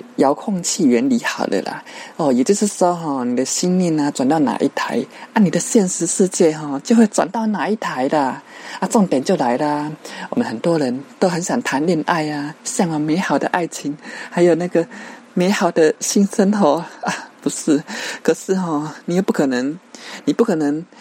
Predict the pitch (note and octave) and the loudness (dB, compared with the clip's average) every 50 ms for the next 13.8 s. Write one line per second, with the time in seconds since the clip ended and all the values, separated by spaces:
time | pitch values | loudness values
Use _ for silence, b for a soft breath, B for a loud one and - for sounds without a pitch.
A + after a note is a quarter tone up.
0 | B B B B B B B A#3 G#3 - - G#3+ G#3 G3+ G#3 - - - C#3 G#2+ | B B B B B B B 0 0 2 2 2 4 2 2 0 -2 0 2 2
1 | - - E3 D3+ C#3 C3+ - B2 A2 A2+ - - - - G#2+ G#2 A2+ B2+ C#3 C3+ | 2 2 0 -2 -2 -2 -2 -4 -4 -4 -6 -10 -10 -6 -6 -4 -4 0 0 0
2 | B2+ - - - - C3 A2+ G2+ - - - - - G3+ F3 D#3 D#3 D3 - - | 0 -2 -4 -6 -4 -4 -4 -4 -6 -10 -8 -2 0 2 2 2 0 -2 -2 -2
3 | - G3 E3 C#3+ - - - - F#3+ F#3 D#3 A2+ - - _ _ _ - - - | 0 2 2 2 0 -2 -2 2 4 6 6 4 2 -2 _ _ _ -14 -6 0
4 | A#2+ A#2 A#2+ B2+ - _ - C#3+ C#3+ D#3+ F#3 _ _ B B B B B B B | 2 2 2 2 0 _ 2 2 2 2 -2 _ _ B B B B B B B
5 | B B - - B2 A2 A2 G#2+ G#2+ G#2+ G#2+ G2+ C3 D3 C#3 A#2+ A2 A2 - - | B B -2 0 0 2 2 2 4 2 2 4 2 2 4 4 2 0 0 -2
6 | C#3 C#3 C3 C3 B2+ B2 A#2 A#2+ - - - C#3 - - - - C3 C3 C#3 F3+ | -2 0 0 0 2 2 4 4 2 0 -2 -4 -8 -6 -2 0 2 2 2 4
7 | G3 F3+ D#3+ D#3+ C3+ B2+ B2 B2+ C#3+ - - F3 E3 D#3 D3 C#3 B2+ B2+ A#2 - | 4 4 4 4 4 4 2 0 0 -2 -2 0 2 2 0 0 0 0 0 -2
8 | - - D#3 F#3 - - - - - B3+ - - E3+ D3 C3+ C3+ D#3 - - _ | -2 -4 -6 -8 -10 -14 -6 -2 -2 0 2 2 2 2 2 2 0 -4 -6 _
9 | - A#2 G#2+ - - _ - - G#3 G3 D3 A#2 G2+ G#2 A2 A2 - - - - | 0 0 0 0 -4 _ -6 -2 0 0 0 0 -4 -2 -4 -4 -4 -6 -8 -6
10 | A2+ B2 - - - A2+ G#2 - - - - G2 G#2 G2+ - - - C#3 A2+ G2+ | -6 -4 -4 -2 -2 -2 -2 -2 -4 -4 -4 -4 -4 -4 -6 -4 -4 -2 -2 -4
11 | - _ - - - - - - - - - - - - - - - - - - | -6 _ -16 -20 -20 -20 -20 -20 -20 -20 -20 -20 -20 -20 -20 -20 -20 -18 -8 -4
12 | - A2+ - - - - - - _ _ - - B B B B B B B B | -2 -2 -2 -4 -12 -16 -18 -20 _ _ -20 -20 B B B B B B B B
13 | B B - A3+ F3+ D3 - A#2 G#2+ - - - C#3 C3 C#3+ D3+ | B B 4 4 4 4 4 2 0 0 0 2 2 2 2 0